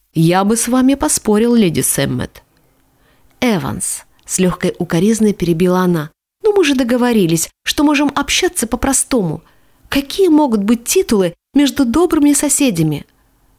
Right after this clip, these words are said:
«Да, я помню», невозмутимо ответил он. «Просто мы с вами слишком мало знакомы, и иногда я могу переходить на официальный тон. Случайно.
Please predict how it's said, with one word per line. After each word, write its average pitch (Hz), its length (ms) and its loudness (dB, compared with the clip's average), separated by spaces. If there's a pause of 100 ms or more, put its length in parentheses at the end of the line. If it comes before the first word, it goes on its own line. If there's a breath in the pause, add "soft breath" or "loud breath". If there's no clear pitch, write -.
(160)
«Да, 165 420 -2
я 170 240 -4
помню», 175 540 -2 (260)
невозмутимо 180 680 2
ответил 175 520 -2
он. 160 240 -2 (560)
«Просто 262 340 0
мы 254 180 4
с 247 120 -2
вами 247 220 2
слишком 262 440 2
мало 262 300 4
знакомы, 262 640 0 (280)
и 254 160 2
иногда 247 320 2
я 269 120 2
могу 240 240 2
переходить 233 560 0
на 220 100 4
официальный 233 640 0
тон. 214 320 -4 (340)
Случайно. - 720 -4